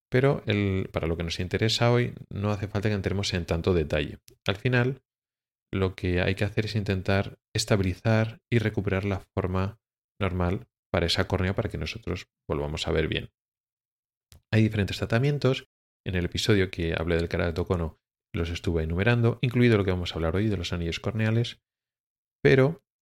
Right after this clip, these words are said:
no vamos a hoy hablar de los, del resto de tratamientos, pero sí vamos a profundizar en esto de los anillos corneales, porque el otro día lo pasé un poquito por encima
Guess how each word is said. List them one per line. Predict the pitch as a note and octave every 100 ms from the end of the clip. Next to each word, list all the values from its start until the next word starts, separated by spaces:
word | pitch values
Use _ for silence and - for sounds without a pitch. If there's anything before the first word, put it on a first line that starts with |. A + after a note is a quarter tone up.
| _ -
no | A2+
vamos | A2 A2 -
a | G#2 A2 -
hoy | G#2
hablar | A2+ F#2
de | D2+
los, | D2 D2+ - - -
del | - D#2+
resto | F#2+ G2+
de |
tratamientos, | A2+ A2+ C3 C3 C#3+
pero | - A2
sí | -
vamos | A#2 A#2
a | A#2
profundizar | A#2 - G2 G2 A2+ A2 - _ _ _ _ G2+
en | G2+
esto | - -
de | G#2+
los | G2 F#2+ F2+
anillos | E2+ E2 E2+ F2 - - _
corneales, | F#2+ E2 D#2+ D2 - - - -
porque | - - E2
el |
otro | E2+ F2+
día | F2 F#2+ D2+ - _ _ _
lo | G2+
pasé | - -
un | F2
poquito | E2 F#2 - F2 E2
por | F#2 F#2 G#2
encima | A2+ C#3 C3 C3